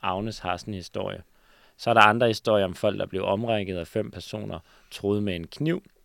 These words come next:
Vi har en, der hedder Frederik, som har oplevet at gå på et loppemarked med sine forældre,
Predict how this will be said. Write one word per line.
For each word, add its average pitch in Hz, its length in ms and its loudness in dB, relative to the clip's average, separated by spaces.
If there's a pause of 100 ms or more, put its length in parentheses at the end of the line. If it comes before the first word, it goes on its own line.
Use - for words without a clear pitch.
(460)
Vi 107 80 -4
har 101 160 4
en, 92 160 2
der 85 100 0
hedder 85 180 -2
Frederik, 120 480 2 (340)
som 95 220 -2
har 90 120 0
oplevet 98 460 0
at 87 80 -6
gå 98 200 -2
på - 160 -8
et 78 80 -8
loppemarked 87 580 -2
med 80 120 -10
sine 82 160 -14
forældre, 104 460 -4